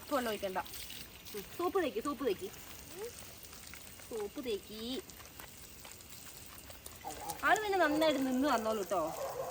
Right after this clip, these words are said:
കുളിപ്പിക്കാനൊക്കെ ആയാലും നല്ല രീതിയിൽ നിന്ന് തരുന്നതുകൊണ്ട് നല്ല ഒതുങ്ങി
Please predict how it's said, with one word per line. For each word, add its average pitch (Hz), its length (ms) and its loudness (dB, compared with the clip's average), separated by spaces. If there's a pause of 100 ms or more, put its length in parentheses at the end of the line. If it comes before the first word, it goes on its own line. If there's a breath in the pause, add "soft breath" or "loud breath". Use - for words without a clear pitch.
(140)
കുളിപ്പിക്കാനൊക്കെ 233 680 2
ആയാലും 220 320 4 (1040)
നല്ല 240 180 0 (120)
രീതിയിൽ 240 260 -2 (320)
നിന്ന് 285 320 -2
തരുന്നതുകൊണ്ട് 320 420 -2 (580)
നല്ല 294 120 -4 (100)
ഒതുങ്ങി 320 360 -4